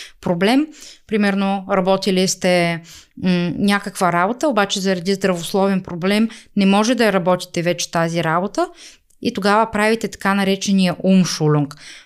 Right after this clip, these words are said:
Той се прави обикновено през бюрото по труда. Те ви плащат, но трябва да имате доказателство от лекар, че ви-, вече не може да извършвате дадената работа.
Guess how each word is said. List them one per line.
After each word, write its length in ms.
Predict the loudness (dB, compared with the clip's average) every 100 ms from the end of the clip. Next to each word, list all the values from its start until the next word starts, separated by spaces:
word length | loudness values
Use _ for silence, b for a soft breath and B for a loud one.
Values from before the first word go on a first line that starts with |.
| _
Той 180 | 0 2
се 160 | 0
прави 260 | 0 2 2
обикновено 640 | -2 -2 -2 0 2 0
през 240 | -2 -4 0
бюрото 400 | 0 0 -2 -8
по 180 | -10
труда. 420 | -8 -6 0 0 0 -10 -20 -20 _ _ _ -20 -4
Те 140 | 2 2
ви 180 | 2 0
плащат, 520 | 0 2 0 -6 -2
но 100 | -2
трябва 240 | 0 0 2
да 100 | 2
имате 540 | 0 0 2 2 0 -4 B B
доказателство 800 | -6 -2 0 2 2 -2 -2 -6
от 160 | -4 0
лекар, 280 | 0 0 -4
че 160 | -4
ви-, 140 | -4 -2
вече 260 | -4 -2 -2
не 80 |
може 280 | 0 2 0
да 60 | -2
извършвате 520 | -4 -4 -6 -10 -4
дадената 560 | 0 0 -2 -4 -6 -6
работа. 360 | -6 -4 -4